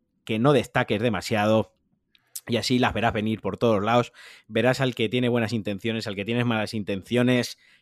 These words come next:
y sabrás, eh, seleccionar y elegir muy bien a quién tienes a tu lado".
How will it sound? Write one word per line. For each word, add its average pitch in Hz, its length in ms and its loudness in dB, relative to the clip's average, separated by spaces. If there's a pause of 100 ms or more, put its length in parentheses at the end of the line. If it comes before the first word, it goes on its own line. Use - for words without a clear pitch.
y 117 140 -4
sabrás, 113 480 0
eh, 107 180 -4
seleccionar 110 600 -2
y 110 80 0
elegir 107 320 -2
muy 107 120 -2
bien 110 340 -2
a 98 420 -6
quién 113 160 0
tienes 104 240 -4
a 101 80 -4
tu 95 120 -4
lado". 85 280 -6